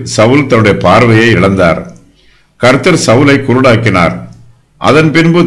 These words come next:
தேவனாகிய கர்த்தர் தம்முடைய குமாரனாகிய இயேசு கிறிஸ்துவை சவுலுக்கு வெளிப்படுத்தினார்.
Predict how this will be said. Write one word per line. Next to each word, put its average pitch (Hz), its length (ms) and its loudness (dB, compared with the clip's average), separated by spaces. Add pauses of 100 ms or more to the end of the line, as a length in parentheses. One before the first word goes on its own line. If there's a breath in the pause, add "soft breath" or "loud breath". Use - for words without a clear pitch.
தேவனாகிய 143 540 0
கர்த்தர் 117 440 -2 (280)
தம்முடைய 113 320 2
குமாரனாகிய 135 640 0
இயேசு 120 440 0
கிறிஸ்துவை 117 500 0 (200)
சவுலுக்கு 117 520 -2
வெளிப்படுத்தினார். 98 760 -2